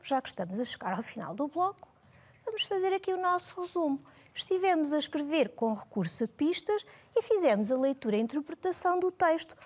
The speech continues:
O Crocodilo que Não Gostava de Água, de Gema Merino. E muitas missões, agentes secretos,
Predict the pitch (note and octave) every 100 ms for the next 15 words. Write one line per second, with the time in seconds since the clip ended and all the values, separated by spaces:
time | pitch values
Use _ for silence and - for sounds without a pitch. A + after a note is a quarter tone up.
0 | - - _ F#4+ A3+ B3+ B3 C#4 B3 A#3
1 | A3+ C4+ - D#4+ B3 A3 - - F#3 F#3
2 | F3 G#3 A#3 C#4+ C4 B3+ C4 D#4+ - -
3 | - C#4 D#4 - - D4+ B3 A#3 G#3 G#3
4 | G#3+ - _ _ D4 D#4 B3+ A3 G#3+ -
5 | - - _ _ - F4+ G4+ - - -
6 | _ _ _ _ _ _ - A3 G3 F#3+
7 | F#3+ E3+ - F#3 F#3+ A#3+ - - - _
8 | - G3+ F#3+ G#3 F#3+ G3+ - - F#3+ F#3+
9 | - -